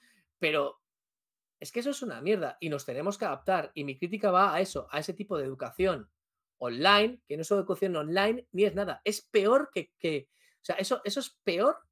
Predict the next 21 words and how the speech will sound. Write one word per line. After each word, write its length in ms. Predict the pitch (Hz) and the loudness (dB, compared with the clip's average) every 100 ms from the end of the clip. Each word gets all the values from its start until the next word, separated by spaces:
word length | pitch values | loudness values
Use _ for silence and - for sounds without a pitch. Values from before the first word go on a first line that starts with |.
| _ _ _ _ | _ _ _ _
que, 220 | - 180 | -2 -2
que 100 | - | 2
un 80 | 214 | 0
profesor 360 | 226 220 254 240 | 0 -4 -6 -4
que 100 | 202 | -4
pasa 220 | 208 233 | -2 -4
de 60 | 196 | -4
tu 120 | 143 | -4
cara. 320 | 202 147 - _ _ _ _ - | -4 -4 -12 _ _ _ _ -4
O 0 | |
sea, 320 | 196 156 123 - - - | 0 0 -4 -16 -14 0
que 100 | 190 | 2
te 140 | 180 | 4
cuelguen 240 | 247 294 | 4 4
un 100 | 277 | 2
P 100 | 254 | 2
D 160 | 214 143 | 0 0
F 340 | 131 131 113 _ - | -4 -10 -12 _ -2
o 120 | 180 | 0
un 120 | 208 | 0
vídeo 420 | 220 240 349 403 | 0 -2 -4 -6